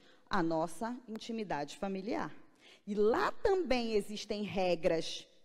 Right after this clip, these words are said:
do direito de família, certo? E essa legislação, esse Código Civil,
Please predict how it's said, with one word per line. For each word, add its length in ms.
do 140
direito 500
de 160
família, 720
certo? 440
E 200
essa 400
legislação, 840
esse 220
Código 420
Civil, 580